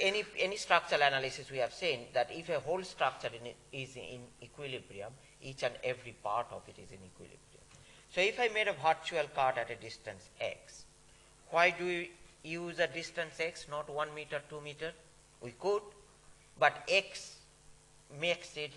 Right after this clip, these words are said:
much more general. So if I find out an expressions of this bending moment shear force with respect to X, then I could put the values of X as I'm like. So X could be zero,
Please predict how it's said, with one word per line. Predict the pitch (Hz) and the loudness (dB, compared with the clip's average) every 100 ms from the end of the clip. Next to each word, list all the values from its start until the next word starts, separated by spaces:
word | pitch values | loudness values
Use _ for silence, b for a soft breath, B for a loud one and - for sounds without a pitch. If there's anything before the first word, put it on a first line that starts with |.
| 139 | 0
much | 143 135 | 0 0
more | 135 131 | -4 -6
general. | 131 127 110 92 65 - B B B | -4 -4 -4 -8 -12 -20 B B B
So | - - 147 | -4 2 4
if | 151 165 | 4 2
I | 170 151 | 6 8
find | 151 - 165 202 175 | 6 2 2 6 8
out | 135 180 - - - - - - - - - - - - | 8 8 0 -16 -20 -20 -20 -20 -20 -20 -20 -20 -2 2
an | 135 | 4
expressions | 139 - - 165 175 - 143 131 | 4 0 4 4 6 0 -4 2
of | 127 120 | 2 2
this | 127 123 - - - - - - - - - - - - - - | 0 -2 -4 -14 -20 -20 -20 -20 -20 -20 -20 -20 -20 -20 -20 0
bending | 147 139 135 | 4 4 2
moment | 120 117 113 | -2 -2 -4
shear | - 117 107 | -2 0 0
force | - 107 - | -2 -10 -10
with | 104 | -8
respect | 92 101 - 104 - | -6 -6 -8 -14 -8
to | 113 | -4
X, | 123 85 - - b b b | -2 -4 -12 -20 b b b
then | 120 117 | -2 0
I | 113 | 0
could | 117 127 | 0 -6
put | - 135 | -10 -4
the | 120 | -2
values | 107 117 113 123 120 | -2 0 0 -2 -2
of | 110 | -2
X | - 113 - - - - - | -2 -6 -6 -20 -20 -20 -6
as | 110 117 98 95 - | -2 0 -2 -10 -6
I'm | 113 107 110 | -6 -4 0
like. | 117 98 - - | 2 0 -4 -8
So | |
X | 104 120 - | -6 -8 -12
could | 107 | -14
be | - | -12
zero, | 113 160 180 170 | -4 0 2 2